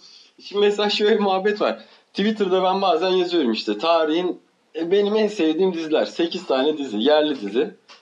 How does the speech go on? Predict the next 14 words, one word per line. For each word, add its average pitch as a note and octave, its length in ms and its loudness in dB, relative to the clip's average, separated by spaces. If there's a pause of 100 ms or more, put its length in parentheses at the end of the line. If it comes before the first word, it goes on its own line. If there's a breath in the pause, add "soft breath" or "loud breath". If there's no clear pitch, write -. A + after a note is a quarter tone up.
(260 loud breath)
Adam G#3+ 320 2
dokuzuncuyu G#3+ 540 0
yazıyor B2 300 2
mesela G#2+ 400 -2
bu. A2+ 200 2
Ya E3 240 2
kardeşim G3 480 0
benim G3 300 2
listem D3+ 460 0
bu. A2+ 100 -2
Bak B2 220 0
bu B3+ 140 -12
benim G#3+ 320 2
listem. A2+ 360 -6